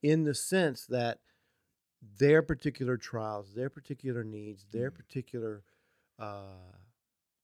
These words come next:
Speaker 1: diversities,
Speaker 2: Yeah, yeah.
Speaker 1: um, will, should shape my creativity.
Speaker 2: Mm-hmm,
Speaker 1: So
Speaker 2: mm-hmm,
Speaker 1: it's a,
Speaker 2: mm-hmm.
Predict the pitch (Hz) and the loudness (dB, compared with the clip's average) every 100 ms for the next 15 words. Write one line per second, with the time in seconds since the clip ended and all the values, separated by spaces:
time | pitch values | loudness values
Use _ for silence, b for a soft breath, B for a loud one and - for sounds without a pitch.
0 | _ _ _ 117 104 110 131 135 156 127 | _ _ _ -10 -6 -2 -2 -2 -2 -4
1 | 139 143 - _ _ _ _ - 120 120 | -6 -10 -18 _ _ _ _ -14 -10 -10
2 | 117 _ 120 123 127 123 120 110 _ b | -14 _ -2 0 2 0 -4 -12 _ b
3 | b b b _ _ - 151 175 - - | b b b _ _ 0 2 2 -2 2
4 | 190 156 - - 196 208 208 - 151 135 | 4 4 2 4 8 8 6 2 -4 -2
5 | 123 - 127 117 110 - 113 95 - 120 | -4 -6 -4 -4 -6 -12 -16 -16 -12 -12
6 | 92 110 113 - - 143 131 127 - 123 | -10 -8 -10 -8 0 2 2 0 -2 -6
7 | 113 131 | -4 -4